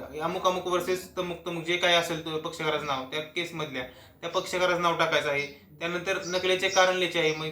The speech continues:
तुम्हाला कोर्ट कामासाठी पाहिजे का माहितीसाठी पाहिजे, कशासाठी नक्कल पाहिजे ते त्यात नमूद करणं आवश्यक आहे.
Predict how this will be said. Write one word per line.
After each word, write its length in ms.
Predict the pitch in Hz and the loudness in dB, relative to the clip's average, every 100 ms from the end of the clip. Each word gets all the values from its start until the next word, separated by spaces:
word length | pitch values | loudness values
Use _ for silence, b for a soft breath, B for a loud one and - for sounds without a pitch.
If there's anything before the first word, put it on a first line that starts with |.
| 165 | -4
तुम्हाला 240 | 160 175 | -2 0
कोर्ट 240 | 175 170 | 0 -2
कामासाठी 440 | 165 170 165 160 160 | 0 0 0 -2 -4
पाहिजे 340 | 160 156 151 | 0 2 2
का 160 | 156 160 | 0 0
माहितीसाठी 500 | 160 156 175 170 160 | 0 0 -2 0 0
पाहिजे, 260 | 156 143 | 0 0
कशासाठी 380 | 143 - 196 - | 0 0 0 -2
नक्कल 180 | 165 151 | -4 -4
पाहिजे 380 | 156 143 135 - | -2 -2 -2 -6
ते 80 | 156 | -4
त्यात 100 | 160 | -4
नमूद 200 | 165 151 | -4 -6
करणं 260 | - 151 170 | -6 -4 0
आवश्यक 340 | 175 - 143 | 2 0 -2
आहे. 420 | 131 120 - B | -4 -6 -8 B